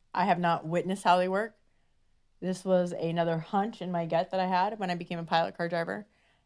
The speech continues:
And I had to drive out into the field of, um,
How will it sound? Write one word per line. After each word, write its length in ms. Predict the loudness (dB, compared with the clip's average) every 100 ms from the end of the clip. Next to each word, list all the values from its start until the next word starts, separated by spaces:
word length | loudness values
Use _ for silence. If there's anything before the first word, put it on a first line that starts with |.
| -12
And 220 | -6 -2
I 60 | -2
had 120 | 0
to 80 | 0
drive 200 | 2 2
out 120 | 2
into 180 | -2 -8
the 120 | -10
field 420 | -8 -6 -4 -4
of, 320 | -4 -4 -2
um, 300 | -4 -4 -8